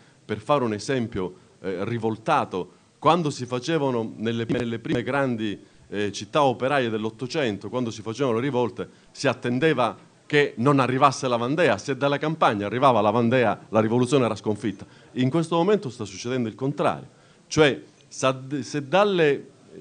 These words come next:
capacità di trasformazione che dalle, dalle campagne, dalla ruralità, da questo movimento di nuova contadinità è partito, non c'è un versante sensibile, eh, che riesce a cogliere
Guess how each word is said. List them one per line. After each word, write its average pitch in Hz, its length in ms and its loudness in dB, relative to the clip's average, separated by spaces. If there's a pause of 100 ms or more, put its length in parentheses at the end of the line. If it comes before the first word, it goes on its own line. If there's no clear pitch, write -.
capacità 139 520 -2
di 185 100 4
trasformazione 123 1000 -2
che 117 380 -2
dalle, 131 420 -2
dalle 117 260 -6
campagne, 90 520 -10
dalla 98 240 -6
ruralità, 104 540 -6
da 85 100 -8
questo 92 240 -14
movimento 135 400 -6
di 120 80 -8
nuova 139 180 -2
contadinità 120 600 -4 (440)
è 160 140 2
partito, 131 580 -4 (220)
non 156 300 2
c'è 180 360 0 (760)
un 143 360 2
versante 127 880 -2 (180)
sensibile, 127 960 -6 (720)
eh, 117 540 -4 (180)
che 156 220 0
riesce 156 580 -2
a 123 120 -4
cogliere 92 800 -4